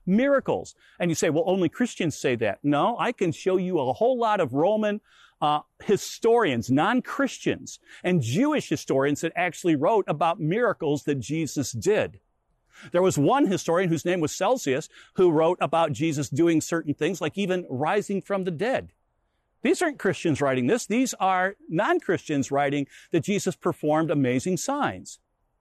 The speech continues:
And so it's, it's just not Christians doing this. These things happen. And so Jesus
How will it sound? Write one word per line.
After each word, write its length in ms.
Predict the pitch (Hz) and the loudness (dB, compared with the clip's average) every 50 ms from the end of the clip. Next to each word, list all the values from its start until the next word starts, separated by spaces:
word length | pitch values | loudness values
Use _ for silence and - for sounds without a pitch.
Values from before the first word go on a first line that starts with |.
| _ _ _ _ _ _ _ _ _ _ - | _ _ _ _ _ _ _ _ _ _ -4
And 160 | - 160 - | -2 -2 0
so 300 | - 196 185 185 185 156 - - _ _ _ _ _ _ - | 0 2 2 2 0 -2 -6 -14 _ _ _ _ _ _ -2
it's, 300 | 185 175 - - - - _ _ | -2 -2 -2 -6 -14 -14 _ _
it's 180 | - 170 - - | -2 -2 0 -2
just 180 | - 214 - - | -4 -4 -2 -2
not 180 | 262 233 - | -4 -4 -4
Christians 480 | - - - 320 - - - 320 202 123 | -4 -2 0 0 0 0 0 0 0 2
doing 240 | - 143 131 117 113 | 0 0 2 2 2
this. 180 | 131 156 - | 0 -2 -2
These 360 | - 135 180 247 294 320 - | -4 -2 0 2 2 0 0
things 320 | - - 175 170 190 185 - | -2 -2 -2 -2 -2 -4 -6
happen. 340 | - 262 247 254 - 147 113 | -6 -6 -6 -6 -4 -2 -2
And 120 | 123 127 | -2 -2
so 120 | - 180 | 0 -2
Jesus 500 | 160 123 - 190 254 277 247 226 220 - | -2 0 0 0 0 0 0 0 -2 -4